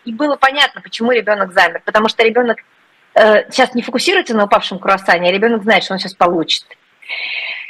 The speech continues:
И вот эта вот систематическая история, к сожалению, вот к вопросу об эмоциональном насилии, мне интересно, что за исследование там, э, в, в Швейцарии, как они вообще это вывели, э, что попадает в категорию эмоционального насилия, потому что, наверное, если,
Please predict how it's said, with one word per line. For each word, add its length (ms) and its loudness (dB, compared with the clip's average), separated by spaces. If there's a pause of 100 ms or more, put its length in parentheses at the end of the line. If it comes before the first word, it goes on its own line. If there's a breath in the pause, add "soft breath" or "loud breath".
(300 loud breath)
И 80 6
вот 100 4
эта 120 2
вот 160 2
систематическая 720 0
история, 320 2
к 60 -16
сожалению, 520 2
вот 200 0 (120)
к 60 0
вопросу 380 2
об 100 2
эмоциональном 540 2
насилии, 320 2
мне 140 4
интересно, 360 0
что 160 -12
за 120 0
исследование 500 0
там, 320 2
э, 580 4
в, 320 0
в 40 -18
Швейцарии, 560 2
как 200 0
они 160 2
вообще 300 0
это 160 -4
вывели, 580 0 (1120)
э, 100 2
что 240 -2
попадает 540 2
в 40 -20
категорию 460 2
эмоционального 480 2
насилия, 400 2
потому 420 0
что, 200 0
наверное, 440 4
если, 400 0